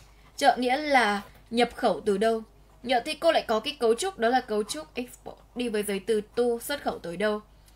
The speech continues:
Thì bạn nhớ cho cô như sau này. Cả cái từ import và từ export đều rất là đặc biệt. Bởi vì sao? Vì từ này nó có thể vừa là danh từ vừa là động từ. Nếu là danh từ cho âm dơm tiết đầu, động từ dơm tiết thứ hai nhá. Thì với câu số năm cô sẽ có một cái cụm từ như sau.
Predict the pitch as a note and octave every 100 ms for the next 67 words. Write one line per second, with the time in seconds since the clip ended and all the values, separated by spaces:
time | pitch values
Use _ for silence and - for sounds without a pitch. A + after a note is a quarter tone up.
0 | _ A#3 A#3 A3+ A3 C4+ C4 B3 B3 G3
1 | - - - - D4+ A#3+ G3 B3 C#4+ -
2 | C4 A#3 - - - A3+ A#3 A3+ B3 -
3 | - - A#3 A#3 F4 A#3+ A3+ A#3 A3+ G#3+
4 | G#3 G3+ G3+ A#3 A3+ - - D4 C#4+ B3+
5 | C4 F4 E4 G3+ A#3+ A3+ A#3+ B3 B3 G3+
6 | G#3 F#3+ G3 G3+ F#3+ - - - C4 C#4
7 | F#4 E4+ E4 D4 A#3+ A#3 B3+ B3+ A#3 -
8 | A3+ G3+ F#3 G#3 G#3+ G3 G#3+ A3 A#3 G3+
9 | G#3 G#3 G#3 _ G#3+ A3 B3 C4+ - -
10 | - - C#4+ C4+ B3+ C4+ C#4 E4 E4 C4+
11 | A#3 C4+ C4 C4 C4 A3+ G#3 G3 A3+ G3+
12 | G#3 A#3+ - G3+ G3 G3+ G#3 G#3 G#3